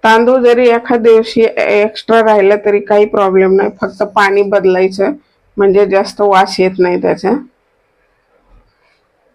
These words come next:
मी अशाच पद्धतीने सर्व पीठ मिक्सरमध्ये दळून घेणार आहे. खूप छान बनतात मावा अनारसे, नक्की बनवून पहा.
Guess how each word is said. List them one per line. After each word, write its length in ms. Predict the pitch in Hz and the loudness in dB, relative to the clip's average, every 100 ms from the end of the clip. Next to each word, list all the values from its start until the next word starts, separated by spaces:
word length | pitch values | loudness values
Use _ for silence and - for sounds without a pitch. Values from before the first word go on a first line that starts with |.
| _ _ _ _ _ _ _ 453 _ _ _ _ - - _ - | _ _ _ _ _ _ _ _ _ _ _ _ -20 -20 _ -2
मी 80 | |
अशाच 400 | 226 240 262 254 247 | 0 0 -2 -2 -2
पद्धतीने 540 | 208 208 208 208 233 | 0 -2 0 0 0
सर्व 360 | 240 233 233 226 | 0 0 2 0
पीठ 340 | - 254 247 - _ _ _ _ | -2 -4 -4 -20 _ _ _ _
मिक्सरमध्ये 680 | 196 208 - 226 214 190 208 | -2 0 -2 -2 0 0 0
दळून 360 | 196 208 220 220 | 0 0 2 0
घेणार 380 | 254 208 202 | 0 -2 -2
आहे. 220 | - 190 370 - _ _ _ _ _ _ _ _ _ _ _ _ _ _ _ _ _ _ _ _ _ _ _ _ 880 _ _ _ _ _ _ _ _ _ _ _ _ _ _ _ _ _ _ | -2 -2 -4 -10 _ _ _ _ _ _ _ _ _ _ _ _ _ _ _ _ _ _ _ _ _ _ _ _ _ _ _ _ _ _ _ _ _ _ _ _ _ _ _ _ _ _ _
खूप 300 | - 269 254 269 | -4 -4 -2 -2
छान 280 | 254 254 247 | 0 0 0
बनतात 420 | 226 220 214 214 | -2 0 -2 0
मावा 300 | 208 202 214 | 0 0 0
अनारसे, 560 | 196 202 202 202 202 233 | 0 -2 -4 -4 -4 -2
नक्की 400 | 247 208 - 220 | -2 -4 -4 -2
बनवून 440 | 208 202 202 202 | -2 0 -2 -2
पहा. 320 | 214 208 196 | -6 -6 -6